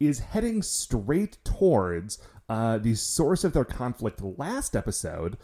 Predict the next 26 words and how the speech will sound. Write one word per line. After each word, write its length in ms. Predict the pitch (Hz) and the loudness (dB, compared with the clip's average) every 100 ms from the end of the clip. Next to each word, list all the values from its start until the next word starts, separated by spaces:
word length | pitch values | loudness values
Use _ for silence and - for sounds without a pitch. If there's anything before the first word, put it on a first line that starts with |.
| - 135 - | -14 -8 -4
when 600 | 104 120 127 127 131 131 | 0 2 2 2 0 -2
they 400 | 113 90 123 143 | -4 -2 0 2
had 280 | 120 117 117 | 0 -4 -4
been 160 | 123 120 | -2 -2
fighting 280 | 104 98 | -4 -4
Bacchus 360 | 101 85 101 - | -4 -6 -8 -8
Wrath. 300 | 165 - - - _ _ - | -6 -8 -10 -16 _ _ -4
Yeah, 300 | 247 170 95 | 0 0 0
uh, 220 | - 151 151 | -4 -4 0
if 140 | 151 | 0
you 80 | 226 | 4
guys 200 | 214 135 | 4 4
remember, 460 | 120 117 113 95 | 4 4 2 -2
Bacchus 380 | - 131 160 131 | -2 -4 -2 -2
Wrath 340 | 98 107 110 - | -2 -2 0 0
had, 240 | 104 101 | 0 0
it, 240 | 110 - - - | -4 -6 -10 -4
uh, 180 | 104 101 | -2 0
in 140 | 131 127 | 2 2
the 80 | 110 | 2
last 320 | 113 110 113 | 0 0 -2
episode, 580 | 107 107 110 98 98 104 - - - - | -2 0 4 4 2 -2 -14 -20 -20 -8
set 340 | - - 156 147 | -4 2 4 4
up 140 | 131 | 2
some 440 | - - 156 160 | 0 2 4 4
sort 460 | 160 - 143 131 - | 2 2 4 2 2